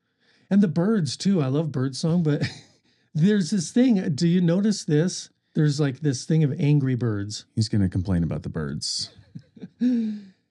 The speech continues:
Speaker 1: Angry birds in the city, like, even here, just outside in the tree, like, there's these little birds that are cosmopolitan and territorial, and they just go chirp, chirp, chirp, chirp, chirp.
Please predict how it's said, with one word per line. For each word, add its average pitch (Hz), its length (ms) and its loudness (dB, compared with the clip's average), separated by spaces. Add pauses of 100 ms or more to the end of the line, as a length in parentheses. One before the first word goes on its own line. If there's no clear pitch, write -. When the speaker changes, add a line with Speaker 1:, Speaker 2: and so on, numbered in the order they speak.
(220)
Speaker 1:
Angry 208 360 4
birds 160 680 0
in 147 140 0
the 127 80 0
city, 120 420 0
like, 127 240 -2
even 190 260 2
here, 151 260 2
just 123 240 -4
outside 131 420 -2
in 123 100 -2
the 123 80 0
tree, 147 300 0
like, 117 220 -2
there's 120 320 -2
these 123 200 -4
little 135 200 -2
birds 123 380 -2
that 127 100 -2
are 120 80 -2
cosmopolitan 123 1120 -2
and 117 180 -2
territorial, 123 1000 0
and 117 240 -2 (360)
they 147 80 0
just 123 200 -4
go 110 160 -4
chirp, 151 380 -6
chirp, 147 340 -4
chirp, 151 320 -4
chirp, 156 280 -4
chirp. 165 380 -2